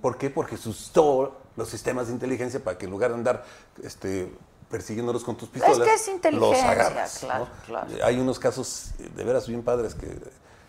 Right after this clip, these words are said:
Speaker 1: cómo los detenían hasta dormiditos, porque tenían tanto miedo, dormían por la mañana, entonces tenían tanto miedo de su alrededor y los agarraban dormiditos a los, este, delincuentes. Muy buenos nuestras corporaciones,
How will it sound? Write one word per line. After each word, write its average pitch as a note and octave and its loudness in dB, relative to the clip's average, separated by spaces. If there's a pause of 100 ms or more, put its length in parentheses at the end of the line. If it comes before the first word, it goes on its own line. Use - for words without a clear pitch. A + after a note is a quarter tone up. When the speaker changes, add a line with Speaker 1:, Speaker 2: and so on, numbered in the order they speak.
(120)
Speaker 1:
cómo A#2 0
los G#2+ -4
detenían G2+ -4
hasta - -4
dormiditos, G2 -4 (580)
porque F#2+ -4
tenían A#2 -2
tanto A#2+ 0
miedo, A#2+ 2
dormían G#2 -2
por A2 0
la A2+ 0
mañana, A#2 -2
entonces A2 -4
tenían G2+ -6
tanto A2+ -4
miedo G#2+ -4
de G2 -4
su F#2+ -4
alrededor G2 0 (460)
y - -10
los - -8
agarraban A2 4 (200)
dormiditos F#2 -4
a B2 -2
los, A2 -8
este, G#2+ -8 (160)
delincuentes. A2+ -6
Muy F3 0
buenos F#3 -2
nuestras D3 -8
corporaciones, - -6